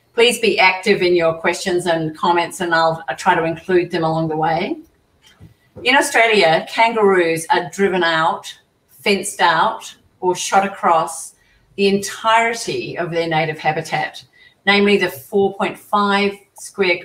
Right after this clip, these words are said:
million square kilometres that have been purloined, mainly for animal agriculture.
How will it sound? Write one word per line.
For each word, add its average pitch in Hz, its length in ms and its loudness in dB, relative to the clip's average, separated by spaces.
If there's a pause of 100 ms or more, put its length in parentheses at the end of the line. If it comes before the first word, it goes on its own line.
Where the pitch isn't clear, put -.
million 185 340 0
square 180 320 -2
kilometres 170 600 -2
that 175 100 -2
have 170 80 -4
been 170 220 -4
purloined, 175 880 -2 (240)
mainly 202 340 2
for 175 120 -4
animal 156 340 -4
agriculture. 151 760 -10